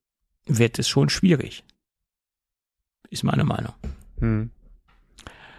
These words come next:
Speaker 1: Na gut, immerhin hat das Ding U S B C, das ist ja jetzt auch wichtig. Äh, man kann ihn aber auch magnetisch an die iPads befestigen, das, äh, immerhin. Man kann ihn zwar nicht magnetisch aufladen, das übernimmt dann, wie gesagt, der U-S-B-C-Port.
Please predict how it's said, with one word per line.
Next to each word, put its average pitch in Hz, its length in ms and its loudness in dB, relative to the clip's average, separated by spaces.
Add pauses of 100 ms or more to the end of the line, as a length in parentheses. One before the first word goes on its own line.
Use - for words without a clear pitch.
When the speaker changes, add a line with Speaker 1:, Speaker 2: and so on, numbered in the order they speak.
(680)
Speaker 1:
Na 127 200 6
gut, 120 300 -2 (260)
immerhin 120 340 6
hat 117 120 2
das 113 100 0
Ding 107 160 2
U 113 80 -2
S - 80 -6
B - 140 -8
C, 139 400 2 (160)
das - 180 -8
ist - 160 -8
ja 120 60 2
jetzt 117 160 -4
auch 117 120 -6
wichtig. 117 480 0 (840)
Äh, 113 120 2
man 110 180 4
kann 196 200 4
ihn 190 120 4
aber - 180 2
auch - 140 -2
magnetisch 110 580 2
an 110 120 2
die 123 100 0
iPads 117 420 2
befestigen, 175 840 2
das, - 280 0
äh, - 200 -4
immerhin. 123 580 2 (200)
Man - 120 -8
kann 117 180 4
ihn 110 80 4
zwar 120 220 2
nicht 113 140 2
magnetisch 113 420 -2
aufladen, 160 520 4
das 151 160 0
übernimmt 110 360 2
dann, 113 140 2
wie 113 60 -4
gesagt, 120 340 -4
der 127 80 -4
U-S-B-C-Port. 147 840 0